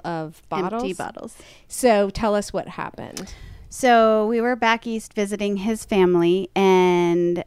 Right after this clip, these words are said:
Speaker 2: um, and that was in the final year of my drinking, and I was a wreck. I
Speaker 1: Mm-hmm.
Speaker 2: was, um,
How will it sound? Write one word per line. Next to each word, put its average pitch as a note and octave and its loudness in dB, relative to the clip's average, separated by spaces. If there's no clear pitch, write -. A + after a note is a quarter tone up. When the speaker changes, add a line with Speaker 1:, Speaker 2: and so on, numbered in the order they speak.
Speaker 2:
um, F3 -2
and G#3 2
that G#3+ 2
was G3+ 0
in F#3+ 0
the G#3 -4
final G3+ -2
year F#3+ -4
of F3+ -8
my G3 -2
drinking, F3+ 0
and E3+ 2
I E3 0
was E3+ -4
a F3+ -4
wreck. - -8
I F#3 -4
Speaker 1:
Mm-hmm. E3+ -2
Speaker 2:
was, E3 -4
um, E3+ -6